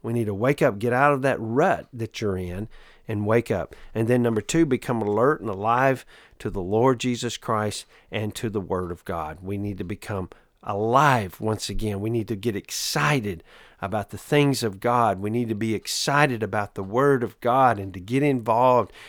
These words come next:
And listen, if you don't have a devotional time every day with the Lord and reading the Word and praying, then you need to develop that. This is a new thing that you could do this year, is develop that. Get, get a special time during the day. Doesn't mean you have to be there for hours.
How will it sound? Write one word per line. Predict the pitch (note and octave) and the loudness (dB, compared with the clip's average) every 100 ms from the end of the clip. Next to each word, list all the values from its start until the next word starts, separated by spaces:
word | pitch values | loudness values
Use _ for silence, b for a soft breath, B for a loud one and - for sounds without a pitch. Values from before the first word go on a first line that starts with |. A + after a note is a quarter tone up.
| B | B
And | A2 | 2
listen, | A#2+ - A2+ | 2 2 -2
if | G#2 | 2
you | B2+ | 2
don't | C#3 B2 | 4 2
have | A#2 B2+ | -2 -2
a | A#2 | 0
devotional | G2+ G2 A#2 - B2+ A2+ | -2 0 -2 -2 -2 -2
time | G#2 A#2+ A#2 A2+ | -2 -2 0 2
every | G#2+ G#2 | 0 -2
day | F#2 A2 B2+ | -2 0 2
with | A2 | 0
the | - | -4
Lord | G2+ A2 C3 A#2+ | -2 2 2 2
and | G2 | 0
reading | A2 B2+ A#2 | 0 0 0
the | G2 | 0
Word | F#2 A2 A#2 | 0 0 0
and | A2 E2+ | -2 4
praying, | - C3 D3 A2+ B B B B | 8 10 8 2 B B B B
then | A2+ G#2+ | -2 2
you | B2+ | 4
need | D3 C#3 | 4 2
to | A2+ | -2
develop | G2+ G2 G#2+ A#2 C#3 - | -4 -2 -2 -4 -8 -10
that. | C#2 D2 _ b b | -12 -14 _ b b
This | A2 | -8
is | A2+ G2+ | -6 -4
a | |
new | G2+ B2+ | 2 2
thing | B2+ C#3 C#3 | 2 0 0
that | B2+ A#2+ | 0 -4
you | C3+ | -6
could | C#3+ B2 | -6 -2
do | D3+ | 0
this | D3+ D3+ - | 0 -2 -4
year, | D#3+ C#3 - B B B | -6 -6 -10 B B B
is | G2 | -10
develop | F#2+ G2+ F#2 A#2+ C3 | -6 -6 0 0 0
that. | A2 D2 | -4 -6
Get, | F2 G#2 - - | -8 -10 -10 -8
get | G#2+ | -8
a | A2 | -6
special | - - A#2+ C3+ | -8 -6 -6 -6
time | - C3 A#2+ A#2+ | -8 -4 -2 -2
during | B2 A#2+ | -2 -2
the | A2 | -4
day. | G#2+ A2 C#3 | -4 -4 -4
Doesn't | G2+ G#2 - - | -6 -8 -10 -6
mean | A2 A#2 A2+ | -2 0 0
you | |
have | G#2+ G#2+ | -4 -6
to | A#2 | -10
be | G2+ A#2 | -6 -4
there | A2 A2 | -2 -2
for | - - | -4 -10
hours. | A2+ A#2 C3 D3 | -6 -4 -2 -4